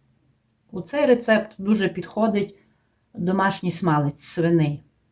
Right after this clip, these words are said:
Сюди вершкове масло, як на мене, не дуже пасує.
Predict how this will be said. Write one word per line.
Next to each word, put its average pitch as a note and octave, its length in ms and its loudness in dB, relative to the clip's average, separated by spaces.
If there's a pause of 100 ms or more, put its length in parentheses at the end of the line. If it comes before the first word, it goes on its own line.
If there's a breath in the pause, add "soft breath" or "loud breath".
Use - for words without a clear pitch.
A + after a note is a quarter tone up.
(220)
Сюди G#3 320 0
вершкове F#3 440 2
масло, A3 500 0 (340 loud breath)
як F3 160 -6
на F#3 100 -4
мене, G#3+ 280 6
не G3 140 -2
дуже E3 280 2
пасує. D#3 540 -6